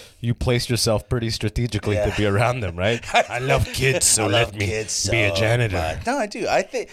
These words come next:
Speaker 2: you know what sucks? That you can't say that anymore. You can't just say, "I love kids."
Speaker 1: Yeah, yeah, right?
Speaker 2: I hate
Speaker 1: It's,
Speaker 2: that.
Speaker 1: oh, dude, right away I think pedophilia.
Speaker 2: Yeah,
Speaker 1: Right away
Speaker 2: why?
Speaker 1: I think about Thriller.
Speaker 2: Right away.
Speaker 1: Immediately I think about
Speaker 2: But
Speaker 1: Thriller.
Speaker 2: growing up, you're like,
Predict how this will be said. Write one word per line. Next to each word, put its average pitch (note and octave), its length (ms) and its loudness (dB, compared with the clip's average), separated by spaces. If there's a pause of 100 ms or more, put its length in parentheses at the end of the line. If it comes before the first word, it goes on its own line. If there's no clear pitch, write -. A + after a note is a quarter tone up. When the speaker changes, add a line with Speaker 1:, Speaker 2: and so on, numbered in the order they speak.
(160)
Speaker 2:
you A3 100 -2
know D#4 80 4
what A4 160 0
sucks? F3+ 280 0
That E3+ 80 -10
you D#3+ 100 -12
can't - 420 -2
say D#3 320 -4
that D#2+ 240 -8
anymore. D#2+ 380 -12
You F#2 60 -14
can't F3+ 180 -4
just E3 100 -8
say, B2+ 100 -4
"I G#2 60 -8
love A#2 240 -8
kids." - 400 -20
Speaker 1:
Yeah, G3 380 6
yeah, D#3+ 320 6
right? B2 340 4
Speaker 2:
I A3 60 -2
hate C#3 140 2
Speaker 1:
It's, F4+ 120 2
Speaker 2:
that. C#3+ 100 4
Speaker 1:
oh, B2 220 4
dude, B2 240 -2
right B2+ 160 4
away C3+ 240 4
I G2+ 60 0
think A2 220 -6
pedophilia. G2 440 0
Speaker 2:
Yeah, - 80 2 (120)
Speaker 1:
Right G3+ 80 0
away F3 320 4
Speaker 2:
why? E3 80 6
Speaker 1:
I C#3+ 40 2
think C#3+ 240 -4
about A#2 220 2
Thriller. A2+ 320 2
Speaker 2:
Right G3+ 280 4
away. C#3+ 180 4
Speaker 1:
Immediately C#3+ 280 2
I A2+ 60 2
think G#2+ 180 -4
about F#2 160 0
Speaker 2:
But F3 120 0
Speaker 1:
Thriller. G#2 120 2
Speaker 2:
growing G#3 240 4
up, G#3 240 0
you're D#3 140 0
like, C#3+ 340 2